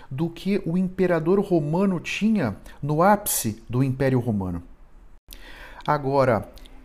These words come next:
esse volume de informações que estão disponíveis hoje, eles trazem conforto pra nossa alma? Eles trazem realização? Eles trazem, eh, vamos dizer,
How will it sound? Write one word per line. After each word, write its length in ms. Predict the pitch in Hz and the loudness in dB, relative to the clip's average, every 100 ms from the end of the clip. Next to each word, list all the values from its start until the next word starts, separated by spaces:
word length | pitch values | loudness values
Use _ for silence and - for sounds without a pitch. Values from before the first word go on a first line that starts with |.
| - - - | -20 -20 -2
esse 300 | 139 160 - | 0 0 0
volume 600 | 160 175 170 185 262 254 | 0 2 4 4 4 2
de 160 | 160 160 | 2 -2
informações 760 | - 160 143 139 131 123 120 - | -2 0 0 0 -2 0 0 -2
que 120 | 123 | -4
estão 180 | 127 120 | -2 -2
disponíveis 720 | 120 - 117 117 107 101 101 | -2 -2 0 0 0 -2 -2
hoje, 440 | 165 190 120 92 - - - - - - - - - | 0 2 0 -4 -8 -18 -20 -18 -16 -16 -18 -20 -4
eles 300 | 170 196 190 | 0 0 0
trazem 540 | - 190 220 202 208 175 | 0 2 2 2 0 0
conforto 600 | - 135 131 160 180 120 | -2 -2 -2 0 0 0
pra 160 | 113 | -2
nossa 300 | 107 104 - | -2 -2 -2
alma? 380 | 98 165 190 98 - - - - - - - | 0 0 0 -4 -10 -18 -18 -18 -20 -14 -4
Eles 300 | 117 123 - | -2 -2 -4
trazem 720 | 135 135 135 131 120 113 101 - - | -2 0 0 0 -2 -2 -4 -10 -6
realização? 1120 | 104 127 127 120 110 101 - 113 147 139 107 - | 2 4 4 2 0 -4 -4 -4 -2 -2 -4 -4
Eles 320 | 101 107 - | -4 -2 -6
trazem, 720 | - 117 120 120 117 113 101 - - - - - | -2 0 0 0 0 0 -2 -6 -18 -18 -14 -6
eh, 240 | 110 104 101 | -2 0 0
vamos 240 | 110 104 | 0 0
dizer, 460 | 104 113 117 107 | 0 2 2 2